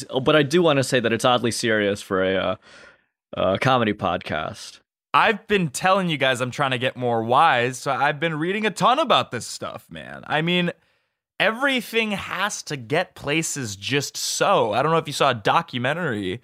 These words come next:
Speaker 2: uh, that came out a couple years ago about people who work on these cargo ships. It's incredibly stressful 'cause there's so much money involved.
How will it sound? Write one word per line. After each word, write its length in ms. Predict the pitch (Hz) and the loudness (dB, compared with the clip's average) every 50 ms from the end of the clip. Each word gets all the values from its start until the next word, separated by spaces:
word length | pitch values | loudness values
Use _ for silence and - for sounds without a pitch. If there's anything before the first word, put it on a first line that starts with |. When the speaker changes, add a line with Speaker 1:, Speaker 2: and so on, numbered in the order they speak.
| _ _ _ _ _ _ - | _ _ _ _ _ _ 0
Speaker 2:
uh, 300 | 117 117 113 110 107 101 | 2 4 4 4 2 0
that 120 | 117 117 | -2 -4
came 200 | - - 131 123 | -4 -4 -2 0
out 100 | 120 117 | 0 0
a 40 | 117 | 0
couple 200 | - 123 98 110 | -2 -4 -4 -4
years 280 | 107 110 151 190 196 160 | -4 -2 -4 -4 -4 -4
ago 280 | 139 123 120 113 110 - | 0 2 2 2 4 4
about 480 | - 120 110 131 123 127 120 - - | 2 2 2 2 2 2 0 -2 -6
people 440 | - - - 160 170 - - 160 147 | -12 -12 -10 -10 -8 -6 -4 -4 -2
who 120 | 127 139 131 | -2 -2 -2
work 600 | 113 104 101 117 156 190 151 110 - _ - - - | -2 -2 0 2 2 4 2 0 -2 _ -16 -4 0
on 220 | 127 131 131 127 127 | 2 2 2 2 2
these 200 | 123 117 101 - | 0 -2 -2 -4
cargo 440 | - - 104 135 170 180 165 107 - | -6 -2 0 0 0 0 -2 -4 -4
ships. 380 | - - - - - - - | -4 -6 -8 -8 -10 -8 -10
It's 160 | 120 117 - 131 | -8 -8 -6 -6
incredibly 400 | 131 123 - 160 170 156 139 107 | -2 0 0 0 0 0 -2 -4
stressful 400 | - - 160 185 - - 147 120 | -2 -2 -2 -2 -2 -2 -4 -2
'cause 140 | 131 113 | -2 -4
there's 120 | 117 117 - | -4 -4 -4
so 60 | - | -4
much 140 | 123 113 - | -4 -4 -2
money 180 | 113 101 101 104 | -2 -2 -2 -2
involved. 460 | 104 101 95 82 73 78 90 120 - | -2 -4 -4 -4 -2 -4 -4 -4 -8